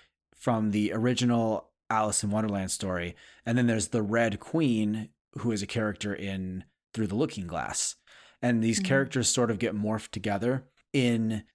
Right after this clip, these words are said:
Speaker 1: the Disney film, the nineteen fifty-one Disney film, it's, it's more of the Queen of Hearts, and in the, the, the Johnny Depp more recent live action film, it's really based specifically on the Red Queen. So that's actually a different character technically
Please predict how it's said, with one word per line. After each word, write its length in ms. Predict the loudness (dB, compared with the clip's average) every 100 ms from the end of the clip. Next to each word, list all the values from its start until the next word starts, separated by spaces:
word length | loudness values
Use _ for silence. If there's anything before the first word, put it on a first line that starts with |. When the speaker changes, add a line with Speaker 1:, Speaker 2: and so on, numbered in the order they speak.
| _
Speaker 1:
the 240 | 0 2
Disney 380 | 2 0 2 0
film, 280 | 2 0 2
the 60 |
nineteen 220 | 0 0 -2
fifty-one 400 | -2 0 0 0
Disney 280 | 0 0
film, 440 | -2 -2 -2 -2 -4
it's, 460 | -6 -4 -4 -4 -4
it's 220 | -2 -2
more 540 | 0 2 2 4 2
of 600 | 0 -2 0 -2 -6 -12 -18 _ _ -6
the 80 | -4
Queen 220 | 0 -2
of 120 | -2
Hearts, 580 | -2 -2 -2 -4 -4 -4
and 180 | -2 -2
in 280 | -2 -2 -2
the, 240 | -2 -4 -10 -6
the, 340 | -4 -4 -8
the 80 | -8
Johnny 320 | -2 -2 -2
Depp 300 | -4 -6 -6
more 200 | -6 -6
recent 420 | -4 -2 -2 -4 -4
live 240 | -4 0
action 380 | 0 0 -4 -6
film, 440 | -4 -4 -2 -6 -10 -20 -8
it's 220 | -4 -2 0
really 220 | 2 2
based 320 | 0 0 0
specifically 500 | 0 0 0 -2 -2
on 140 | -2
the 60 | 0
Red 220 | -2 -4
Queen. 280 | -4 -4 -2
So 80 | 0
that's 180 | 0 0
actually 320 | -2 0 0
a 60 |
different 520 | 0 0 -2 0 -4 -4
character 500 | -4 -4 -6 -8 -8
technically 640 | -8 -12 -14 -14 -14 -16